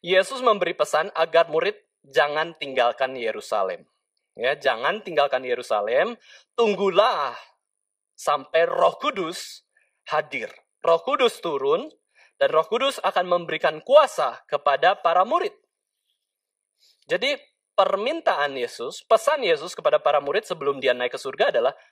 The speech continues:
tunggu. Ya, tunggu di Yerusalem. Kita tahu, sepuluh hari mereka menunggu di satu rumah, akhirnya Roh Kudus turun dalam wujud lidah api, dan para murid mendapatkan kuasa untuk mengabarkan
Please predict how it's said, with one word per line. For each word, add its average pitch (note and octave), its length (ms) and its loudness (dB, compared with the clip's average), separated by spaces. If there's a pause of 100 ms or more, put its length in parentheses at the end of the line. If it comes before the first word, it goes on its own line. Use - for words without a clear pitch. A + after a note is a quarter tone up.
tunggu. F#3 400 -2 (560)
Ya, A2 240 -2
tunggu G#3+ 720 0
di F3 160 -6
Yerusalem. C#3 560 -2 (1300)
Kita A#2+ 160 -4
tahu, G3 400 4
sepuluh D3+ 400 0
hari D#3 320 2
mereka E3 320 2
menunggu C#3+ 320 -4
di F#3+ 80 -2
satu D3 240 0
rumah, C#3+ 320 0 (320)
akhirnya C#3+ 320 -2
Roh C#3+ 160 2
Kudus F#3+ 320 -2
turun G#3+ 400 4
dalam D3+ 240 6
wujud D3 400 -6
lidah D3 560 2
api, A3 400 -10 (560)
dan B2+ 160 -4 (240)
para G#3+ 240 4
murid G#3 400 2
mendapatkan D3 560 0
kuasa E3+ 560 4
untuk D#3 320 -2
mengabarkan C3+ 800 -2